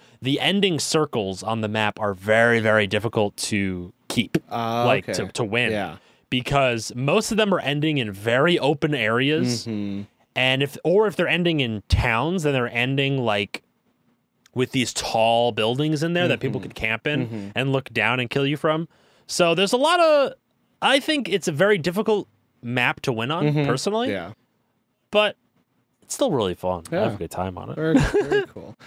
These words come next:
Speaker 2: Um, now, how is it, do you pick what map you wanna play on, or do you just queue up and it throws you into a map? Like, how do they
Speaker 1: We
Speaker 2: do
Speaker 1: don't
Speaker 2: that?
Speaker 1: know what's gonna happen.
Speaker 2: Okay.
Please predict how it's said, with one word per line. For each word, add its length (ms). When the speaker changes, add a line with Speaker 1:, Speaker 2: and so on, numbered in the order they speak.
Speaker 2:
Um, 480
now, 460
how 360
is 160
it, 280
do 120
you 180
pick 380
what 140
map 220
you 80
wanna 140
play 260
on, 200
or 340
do 140
you 60
just 220
queue 320
up 160
and 80
it 60
throws 340
you 120
into 200
a 40
map? 320
Like, 140
how 160
do 120
they 240
Speaker 1:
We 100
Speaker 2:
do 40
Speaker 1:
don't 220
Speaker 2:
that? 60
Speaker 1:
know 160
what's 240
gonna 200
happen. 200
Speaker 2:
Okay. 280